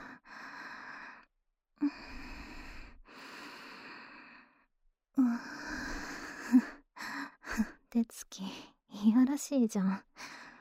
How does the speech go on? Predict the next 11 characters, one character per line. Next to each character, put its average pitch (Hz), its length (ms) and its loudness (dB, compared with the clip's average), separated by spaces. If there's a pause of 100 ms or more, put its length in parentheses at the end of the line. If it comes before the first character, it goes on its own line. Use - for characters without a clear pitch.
(4000)
お 226 100 4
ち - 180 0
ん 240 140 6
ち - 160 -8
ん 190 160 -8
入 190 80 -8
れ 214 120 0
る 214 120 -4
と 214 140 -12
こ、 208 240 -10
わ 190 100 -10